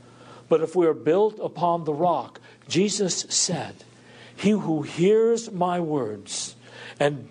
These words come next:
builds on them is secure." Why? Because he is the rock of ages. "He who hears my words and builds on them, storms come,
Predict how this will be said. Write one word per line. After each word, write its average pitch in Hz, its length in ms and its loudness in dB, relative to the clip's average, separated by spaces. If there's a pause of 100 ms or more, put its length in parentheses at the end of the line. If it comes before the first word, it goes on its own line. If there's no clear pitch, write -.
builds 254 680 2
on 127 300 0
them 120 360 -2 (340)
is 247 720 2 (140)
secure." 196 1040 0 (800)
Why? 196 500 0 (680)
Because 185 380 0
he 170 560 0 (340)
is 156 180 2
the 180 100 2
rock 185 560 -2 (360)
of 190 140 2
ages. - 840 -2 (420)
"He 262 140 6
who 220 220 4
hears 233 420 4
my 233 200 2
words 180 560 0 (200)
and 170 240 0
builds 254 440 4
on 160 280 0
them, 147 360 0 (140)
storms 240 640 2
come, 180 500 -2